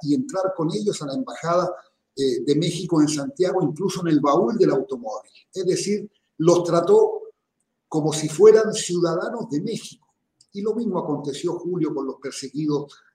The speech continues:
de Uruguay, de Brasil, de Argentina, cuando el Plan Cóndor, ese plan siniestro que se elaboró entre los servicios de inteligencia del sur del continente, eh, estaban absolutamente coordinados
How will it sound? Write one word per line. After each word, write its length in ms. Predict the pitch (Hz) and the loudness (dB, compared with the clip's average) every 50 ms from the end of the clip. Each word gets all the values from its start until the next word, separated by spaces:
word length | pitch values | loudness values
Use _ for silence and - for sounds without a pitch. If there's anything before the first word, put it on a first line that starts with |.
| _ _ | _ _
de 100 | - 190 | 4 4
Uruguay, 720 | 175 160 151 147 127 - 147 156 151 156 151 143 143 131 127 127 - _ - | 6 6 6 4 2 2 0 0 0 0 0 0 0 -2 -4 -6 -10 _ -2
de 120 | 190 190 180 | 0 2 2
Brasil, 680 | - - - - - - 165 160 151 143 139 135 131 - | 2 0 -2 -6 -6 -10 -6 -6 -6 -4 -6 -6 -8 -8
de 100 | - 170 | -6 -6
Argentina, 760 | 180 175 - - 151 143 143 - - 165 165 160 165 170 - - - _ _ _ _ _ _ _ - | -6 -6 -6 -6 -8 -8 -8 -8 -10 -6 -4 -4 -4 -4 -6 -10 -16 _ _ _ _ _ _ _ -12
cuando 380 | - 135 147 139 143 135 135 | -6 -4 -2 -2 0 0 0
el 180 | 135 139 135 135 | 0 0 -2 -4
Plan 320 | - 180 180 175 160 151 | -4 -2 -2 -2 -2 -2
Cóndor, 520 | 151 170 202 196 196 180 139 120 113 - - _ _ | 0 0 0 0 0 -2 -4 -6 -8 -10 -14 _ _
ese 240 | - 147 - - 147 | -14 -12 -12 -12 -12
plan 240 | - 143 151 151 139 | -8 -6 -4 -4 -6
siniestro 720 | 151 - 131 127 151 185 190 175 - - - 127 120 - _ | -6 -10 -10 -8 -8 -8 -8 -10 -10 -12 -16 -16 -16 -16 _
que 60 | - | -18
se 180 | - - 127 120 | -16 -14 -14 -12
elaboró 640 | 120 120 123 117 - 113 127 156 185 190 180 135 - - | -12 -12 -12 -12 -10 -8 -6 -4 -2 -2 -4 -4 -6 -10
entre 200 | - _ _ - | -14 _ _ -12
los 160 | 120 117 - | -12 -12 -12
servicios 680 | - - 123 120 139 156 151 - - 135 117 - - _ _ _ _ _ _ | -14 -18 -16 -12 -12 -10 -10 -10 -12 -12 -12 -14 -16 _ _ _ _ _ _
de 140 | - - 123 | -8 -6 -4
inteligencia 800 | 123 123 120 131 120 117 - - - 196 233 208 160 - 147 135 | -4 -4 -6 -6 -6 -6 -6 -2 0 0 0 0 -2 -4 -6 -6
del 160 | 127 120 120 | -6 -6 -8
sur 180 | - - 147 135 | -6 -6 -6 -6
del 160 | 139 135 - | -6 -6 -6
continente, 640 | - 135 123 120 - 143 143 143 143 156 151 156 165 | -6 -8 -8 -6 -6 -4 -2 -2 -2 -2 -4 -4 -8
eh, 600 | 160 - - _ _ _ _ _ _ - 135 139 139 | -10 -10 -14 _ _ _ _ _ _ -8 -6 -6 -6
estaban 500 | 151 143 - - 170 165 170 170 170 170 - | -6 -8 -6 -4 -2 0 2 2 0 -2 -4
absolutamente 1120 | - 151 151 - - 160 156 175 185 175 175 170 170 175 175 175 170 175 185 185 - - _ | -6 -6 -6 -6 -4 -4 -2 -2 -2 0 0 -2 0 0 -2 -2 0 0 -2 -2 -2 -6 _
coordinados 1000 | - 185 190 196 190 180 165 147 147 147 156 185 196 208 202 180 127 110 - - | 0 4 4 6 6 4 4 2 2 0 0 0 0 0 0 0 0 -2 -6 -14